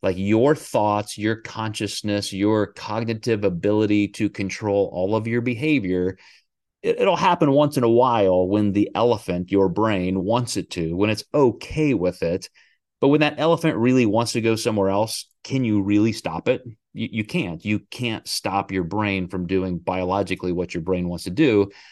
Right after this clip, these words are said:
without substantial effort. And a lot of that comes down to the neuroplasticity. So the link of, we have to keep doing it, keep doing it.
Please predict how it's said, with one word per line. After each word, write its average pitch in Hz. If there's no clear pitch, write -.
without 110
substantial 104
effort. 95
And 113
a 110
lot 127
of -
that 127
comes 113
down 110
to 107
the 101
neuroplasticity. 107
So 101
the 95
link 104
of, 101
we 95
have 90
to 82
keep 113
doing 107
it, 98
keep 104
doing 104
it. 101